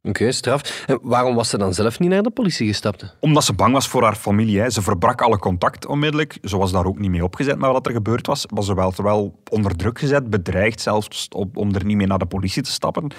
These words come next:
Speaker 2: En ja, ze was bang.
Speaker 1: Oké, maar dus finaal komt dat dan toch uit. Je zou dan denken, het eerste wat die speurders doen, is in hun auto springen, naar Isegem rijden en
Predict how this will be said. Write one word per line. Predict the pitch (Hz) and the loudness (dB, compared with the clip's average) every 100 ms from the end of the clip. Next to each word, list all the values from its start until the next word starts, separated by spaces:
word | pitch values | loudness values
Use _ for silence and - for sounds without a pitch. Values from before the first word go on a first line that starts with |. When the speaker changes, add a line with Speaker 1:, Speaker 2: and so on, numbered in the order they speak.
| - - - - - - | -16 -20 -20 -20 -20 -10
Speaker 2:
En | - 98 98 95 | -2 2 2 0
ja, | 98 95 135 | -2 -2 -4
ze | - | -4
was | 104 90 | -2 0
bang. | 85 - - _ - | -2 -6 -10 _ -8
Speaker 1:
Oké, | 117 - | -4 0
maar | 131 127 | 0 0
dus | 117 | -2
finaal | - 131 120 131 123 | -4 0 2 2 0
komt | 143 | 0
dat | 123 123 | 0 0
dan | 117 | -2
toch | - 117 | -2 -2
uit. | - 127 147 | 0 0 0
Je | 120 120 | 0 0
zou | 120 | 2
dan | 113 107 | 2 2
denken, | 120 139 131 | 0 0 -2
het | 95 135 | 0 0
eerste | 131 - | 0 0
wat | 113 | -2
die | 107 | -2
speurders | - 113 101 98 | 0 0 2 0
doen, | 87 127 | 0 0
is | 139 113 - | 0 -2 -2
in | 127 | 0
hun | 110 | 2
auto | 110 113 | 2 0
springen, | 117 - 117 107 | -4 -2 0 0
naar | 95 | 0
Isegem | - 117 123 120 | -2 -2 -2 0
rijden | 113 110 104 - | 2 0 0 -4
en | - 101 92 90 | -4 -2 -2 -4